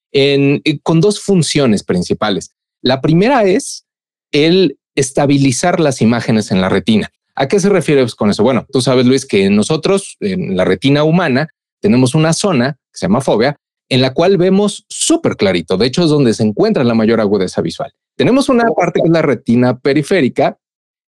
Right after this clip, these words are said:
que ve, pero ve borrosón, ¿sí? Entonces, eso conlleva un problema, porque cuando tú quieres ver algo que se está moviendo, tienes que tener un sistema que se encargue de mantener lo que quieres ver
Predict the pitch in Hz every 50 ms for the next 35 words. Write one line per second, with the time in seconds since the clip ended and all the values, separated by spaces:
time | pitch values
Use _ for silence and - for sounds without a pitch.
0 | _ _ _ _ _ - 92 90 120 160 214 208 - _ _ _ - - 82 78
1 | 76 80 98 220 202 233 247 - 135 127 185 190 160 - _ _ _ _ _ _
2 | _ _ - - 85 85 - 160 - _ _ _ _ _ _ _ - 147 143 175
3 | 180 180 180 - _ _ - - 196 - 294 285 359 247 233 233 247 247 214 233
4 | 208 160 160 180 151 110 82 - _ _ _ _ _ _ _ - 147 131 185 160
5 | - 180 170 185 175 180 _ - - 262 285 285 285 - - 208 214 208 214 196
6 | 160 151 185 190 180 165 185 196 180 113 110 113 110 - - 104 - 117 107 -
7 | - 180 226 240 226 180 131 131 143 160 139 113 101 92 90 85 - _ _ _
8 | _ _ - 196 226 277 285 - 262 - 240 226 220 220 214 185 - 190 165 -
9 | - 190 190 123 107 - 110 110 - - 113 - - 107 110 107 - 208 202 147
10 | 104 107 110 101 95 110 117 123 117 113 117 - 123 135 160 175 175 170 139 -
11 | 113 101 - 165 208 202 185 117 110 147 185 254 403 -